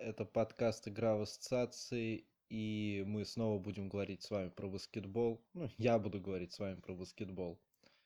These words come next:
И, наверное, главная тема, э, этой недели, естественно, после, а, трагической смерти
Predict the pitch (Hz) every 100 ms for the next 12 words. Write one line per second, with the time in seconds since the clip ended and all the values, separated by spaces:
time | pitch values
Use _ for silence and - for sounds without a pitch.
0 | _ _ _ _ - 110 104 98 98 92
1 | 101 107 117 127 120 107 101 113 101 101
2 | 95 - 107 98 92 87 - 78 80 76
3 | 82 90 98 92 95 107 135 131 101 -
4 | 92 - - 92 87 98 90 - 92 87
5 | - _ _ _ _ - 98 85 82 -
6 | _ _ _ - 104 98 101 - - _
7 | - 95 90 - 107 98 - 95 90